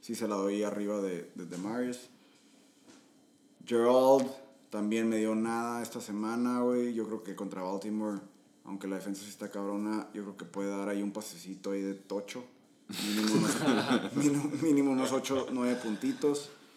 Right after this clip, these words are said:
Eh, Miles Sanders, la neta, híjole, pues me, me he mantenido con él.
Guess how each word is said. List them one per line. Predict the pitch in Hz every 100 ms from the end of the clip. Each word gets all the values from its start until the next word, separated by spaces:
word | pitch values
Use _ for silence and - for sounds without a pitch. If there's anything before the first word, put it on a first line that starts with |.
| - - - - - - - -
Eh, | 123 131 131 131 135 135 139 135 127
Miles | 135 135
Sanders, | 147 147 143 143
la | 131 120
neta, | 123 120 135 127
híjole, | 127 139 123 117
pues | 110
me, | 107 113 113 - - -
me | - 104 104 110 110 113 110
he | 107 - - - - - - - - - - - -
mantenido | 113 110 104 101 113 120
con | 101 101
él. | 117 131 135 135